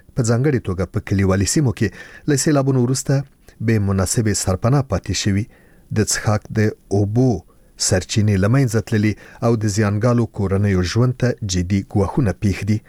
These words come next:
په نننۍ خپرونه کې په دې اړه خبرې کوو، چې که د سیلابونو د راوتلو په صورت کې حکومتونه او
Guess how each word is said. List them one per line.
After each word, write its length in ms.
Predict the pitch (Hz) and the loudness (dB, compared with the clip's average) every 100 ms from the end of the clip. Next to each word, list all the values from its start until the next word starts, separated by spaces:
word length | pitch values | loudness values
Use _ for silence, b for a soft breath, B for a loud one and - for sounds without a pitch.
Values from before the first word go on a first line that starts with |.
| b b b b b - - - | b b b b b -20 -20 -6
په 80 | - | 0
نننۍ 360 | 139 139 139 135 | 2 2 2 0
خپرونه 420 | - 127 127 135 | 0 0 2 2
کې 180 | 131 131 | 0 0
په 60 | 117 | 0
دې 60 | 113 113 | 0 0
اړه 100 | 117 | 0
خبرې 220 | 113 120 120 | 0 0 2
کوو، 200 | 127 131 | 2 0
چې 100 | - 139 - B B B | 2 0 -2 B B B
که 60 | 147 123 | -2 0
د 80 | 120 | 0
سیلابونو 440 | 104 92 101 110 101 | 0 0 0 0 0
د 100 | 98 | 2
راوتلو 380 | 92 95 104 101 - | 2 2 2 0 0
په 40 | 104 | 0
صورت 260 | 127 131 131 | 2 0 -2
کې 260 | 104 92 127 | -8 -2 -2
حکومتونه 600 | 123 113 113 - 123 117 | -2 -2 -2 0 0 0
او 60 | - | 0